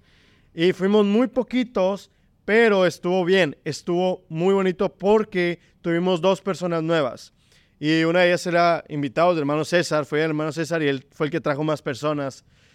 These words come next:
Y estuvo bonito, hermanos, y nada más oramos para que nos ayuden a orar, a que la gente siga viniendo y sigan conociéndonos, se siga involucrando,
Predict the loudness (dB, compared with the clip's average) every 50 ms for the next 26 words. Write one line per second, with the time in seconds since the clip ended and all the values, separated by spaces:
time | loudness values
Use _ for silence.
0 | _ _ _ _ _ -6 -2 0 0 2 2 2 2 2 0 0 -2 -2 2 4
1 | 4 4 4 2 0 -2 -2 -4 -4 -4 -4 -4 -6 -6 -6 -4 -4 -2 0 -2
2 | -2 -2 -2 0 2 2 2 0 -2 -4 -4 -2 -2 0 0 -2 -2 -4 -4 -2
3 | -2 -2 -4 -6 -8 _ _ _ _ _ _ _ _ _ _ _ _ _ _ -8
4 | -6 -6 -2 0 0 2 2 2 2 2 2 2 4 4 4 2 2 -2 -6 -8
5 | -6 -4 -4 -2 -4 -4 -4 -4 -2 -2 -2 -2 -4 -6 -6 -6 -2 0 0 0
6 | 0 0 0 0 0 0 0 0 -2 -2 -2 -2 -2 -2 -2 -4 -6 -6 -6 -4
7 | -2 -2 -2 -2 -2 -4 -4 -4 -4 -4 -6 -8 -12 _ _ _ _ -14 -6 -2
8 | -2 0 0 0 -2 -2 -4 -4 -2 0 2 2 2 2 0 -2 -2 -4 -4 -6